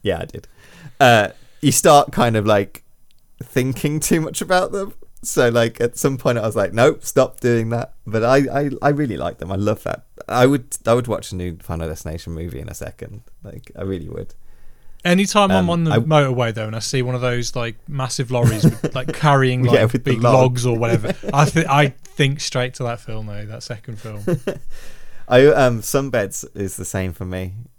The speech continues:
Speaker 1: I think Sunbeds,
Speaker 2: Yeah.
Speaker 1: I think of Final Destination. Yeah,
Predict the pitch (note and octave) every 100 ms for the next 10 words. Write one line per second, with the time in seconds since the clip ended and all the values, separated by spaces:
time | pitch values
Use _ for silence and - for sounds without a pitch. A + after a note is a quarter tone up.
0 | - G2 A2+ G2+ - G#2 B2 C3+ D3 -
1 | F#2+ - F2+ - - F#2 F2 - F#2 E2+
2 | - F#2 F#2+ F2+ E2+ E2